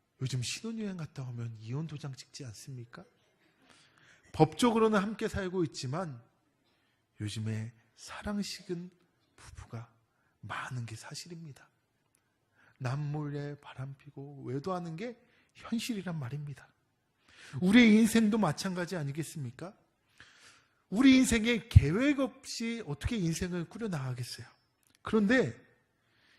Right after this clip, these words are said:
이십사 시간 정해놓은 그 시간표대로 우리가 고지고대로 움직입니까? 이제 방학을 마쳤는데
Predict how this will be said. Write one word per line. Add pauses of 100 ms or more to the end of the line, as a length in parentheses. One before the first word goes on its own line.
(100)
이십사
시간 (520)
정해놓은
그
시간표대로
우리가 (560)
고지고대로
움직입니까? (840)
이제
방학을
마쳤는데